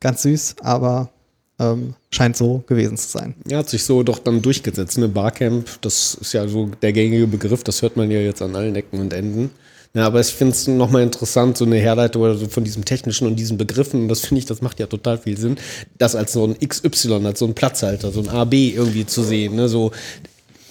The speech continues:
Speaker 2: was das ist, was an diesem Camp gemacht wird, das ist nicht klar. Das muss definiert werden direkt eben am Anfang. Und also habe ich so ein Platzhalter-Camp, an dem die Menschen, die dort zusammenkommen, dann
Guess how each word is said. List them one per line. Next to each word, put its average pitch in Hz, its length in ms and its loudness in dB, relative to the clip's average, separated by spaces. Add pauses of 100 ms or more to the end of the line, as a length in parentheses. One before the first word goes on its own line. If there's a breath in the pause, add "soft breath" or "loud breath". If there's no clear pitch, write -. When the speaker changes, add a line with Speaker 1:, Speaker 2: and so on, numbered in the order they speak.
(160 loud breath)
Speaker 2:
was 135 380 0
das 127 260 0
ist, 104 320 -4
was 131 240 0
an 127 200 0
diesem 120 260 -4
Camp 110 320 0
gemacht 110 460 0
wird, 107 260 2
das 120 180 -2
ist - 460 -6
nicht 131 220 0
klar. 185 220 0
Das - 160 -4
muss 131 180 -2
definiert 143 580 2
werden 110 300 0
direkt 110 360 -6
eben 117 200 0
am 104 100 -4
Anfang. 117 440 -2
Und - 280 -14
also 113 180 0
habe 123 140 2
ich 113 60 2
so 120 80 0
ein 113 80 0
Platzhalter-Camp, 113 1300 -2
an 113 140 0
dem 127 260 2
die 139 180 -2
Menschen, 160 400 2
die 123 80 0
dort 120 200 2
zusammenkommen, 147 720 -2
dann 131 180 2